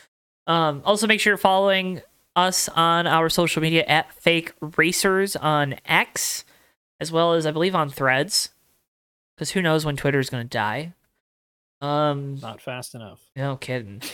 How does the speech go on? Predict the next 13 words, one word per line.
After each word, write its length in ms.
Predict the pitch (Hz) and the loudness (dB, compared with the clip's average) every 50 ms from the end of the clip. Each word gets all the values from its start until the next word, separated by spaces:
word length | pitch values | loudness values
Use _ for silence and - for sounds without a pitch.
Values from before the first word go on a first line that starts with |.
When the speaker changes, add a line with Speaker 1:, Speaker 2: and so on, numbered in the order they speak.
| - - - _ _ - 139 | -16 -18 -20 _ _ -2 0
Speaker 1:
Uh, 40 | |
you 120 | 147 160 160 | 0 2 2
can 80 | 196 | 2
also 200 | 202 208 208 208 | 0 0 0 0
follow 200 | 190 220 208 202 | 2 2 4 4
at 220 | 190 190 202 202 185 | 4 2 0 2 2
Johto 320 | 202 202 196 - 202 196 | 0 0 2 2 0 2
Network 480 | 185 190 202 196 208 202 185 175 - 175 | 2 2 2 2 2 2 0 0 2 2
on 180 | 180 175 165 | 2 2 0
Twitter, 360 | 156 - - 202 202 202 190 180 | 0 0 2 2 4 2 2 2
Facebook, 520 | - - 190 185 - - - 196 180 - | 2 0 0 0 0 0 0 0 0 0
TikTok, 500 | - - 185 - - - 190 180 170 - | -4 -6 -6 -4 0 2 2 2 0 -2
Instagram. 920 | - 185 180 170 - - - 175 170 175 170 170 165 165 170 165 165 165 | -4 -4 -4 -4 -4 -4 -2 0 2 2 2 4 2 2 0 0 -4 -6